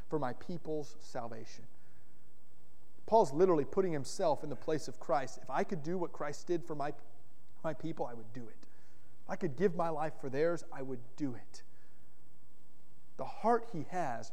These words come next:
for the nation of Israel, the people of his country, far outweighs the heart he has for any land, for any territory, for any province, for any place. This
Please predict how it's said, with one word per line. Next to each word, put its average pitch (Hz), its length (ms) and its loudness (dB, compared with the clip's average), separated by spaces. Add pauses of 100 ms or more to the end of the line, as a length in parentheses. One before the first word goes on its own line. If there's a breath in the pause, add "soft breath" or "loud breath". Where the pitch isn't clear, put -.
for 160 80 0
the 135 120 0
nation 170 420 0
of 135 160 0
Israel, 135 400 0
the 123 120 -2
people 220 580 0
of 139 140 0
his 143 180 -2 (100)
country, 160 540 -2 (880 soft breath)
far 196 300 6
outweighs 143 640 2
the 135 80 -2
heart 139 260 2
he 135 100 -2
has 120 320 -2
for 120 140 -2
any 123 160 -2
land, 151 500 -2 (220 loud breath)
for 127 100 -2
any 110 80 -2
territory, 165 680 2 (200 loud breath)
for 151 100 2
any 123 60 0
province, 160 800 2 (680 soft breath)
for 156 120 -2
any 151 160 0
place. - 840 -2 (1500)
This - 320 0